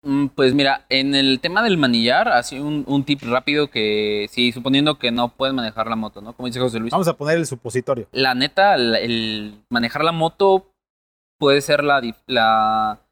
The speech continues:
Speaker 1: diferencia entre que te puedan ver la cara o no.
Speaker 2: Exacto.
Speaker 1: Siempre hay que exigir una prueba de manejo del vehículo. En medida de lo posible, ir acompañado del vende-, del que te la está vendiendo o en
Speaker 2: Ojo,
Speaker 1: dos motos
Speaker 2: ojo,
Speaker 1: o algo,
Speaker 2: paréntesis,
Speaker 1: güey.
Speaker 2: antes de seguir.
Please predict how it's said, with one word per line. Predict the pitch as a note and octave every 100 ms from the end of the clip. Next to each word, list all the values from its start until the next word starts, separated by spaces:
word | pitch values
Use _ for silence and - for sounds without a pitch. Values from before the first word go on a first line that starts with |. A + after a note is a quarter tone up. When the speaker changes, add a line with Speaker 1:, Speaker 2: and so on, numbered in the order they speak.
| _
Speaker 1:
diferencia | - C3+ C3 D#3+
entre | C#3+ B2 A#2+ A#2+ A2+ - _ _
que | B2+
te | -
puedan | C#3+ C#3+
ver | C#3+
la | C#3+ C#3
cara | C3+ C3
o |
no. | A#2 A2 - _ _ _ _
Speaker 2:
Exacto. | - A2+
Speaker 1:
Siempre | C#3 D3
hay | C#3+
que | D3+
exigir | D3 - A#2+ C3
una | C3 C3
prueba | B2+ C3 C3+
de |
manejo | C3+ A#2+ A#2 -
del | C3 A2+
vehículo. | G#2+ A2 A2+ G#2+ _ _ _ _
En | B2 B2+
medida | C3 C#3+
de |
lo | D3 -
posible, | A#2 C#3 C3+ C#3
ir | C3+
acompañado | C3 B2 A#2+ A#2+ B2
del | A#2 G#2+
vende-, | G2+ A2 G#2+
del | G#2+ A#2
que | A2+
te | A#2
la |
está | A#2 C3+
vendiendo | B2 A#2+ A#2+ C3 A#2+
o | F#3
en | G#3
Speaker 2:
Ojo, | D#3
Speaker 1:
dos | A#2+
motos | A#2+ E3+
Speaker 2:
ojo, | A2+
Speaker 1:
o | D#3
algo, |
Speaker 2:
paréntesis, | D3+ F3 F3+ D#3+ B2 D#3
Speaker 1:
güey. |
Speaker 2:
antes | D3+ F3
de | B2
seguir. | C3 B2